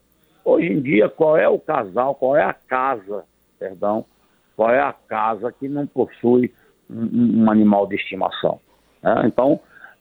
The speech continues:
eh, o projeto vem nessa linha de pelo menos balizar, fazer com que o juiz, na hora que for dar a sentença, ele também,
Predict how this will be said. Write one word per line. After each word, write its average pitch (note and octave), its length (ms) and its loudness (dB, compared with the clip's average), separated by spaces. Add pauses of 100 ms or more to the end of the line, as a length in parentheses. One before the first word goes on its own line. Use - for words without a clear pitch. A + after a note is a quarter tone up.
(120)
eh, B2+ 240 4
o B2+ 120 4
projeto B2+ 580 0
vem C3+ 160 -2
nessa C3 400 -2
linha C#3+ 420 -4 (380)
de - 80 -8
pelo G3 320 2
menos F#3+ 380 0
balizar, D3+ 720 -2 (520)
fazer C#3 300 -2
com D#3 120 -6
que D3 120 -4
o C#3+ 120 2
juiz, D#3 440 0 (100)
na B2+ 140 0
hora B2+ 260 2
que A#2+ 140 -8
for A#2 220 -2
dar G#2 200 0
a G2+ 100 -8
sentença, C3+ 680 -2 (320)
ele - 220 2
também, C#3 500 0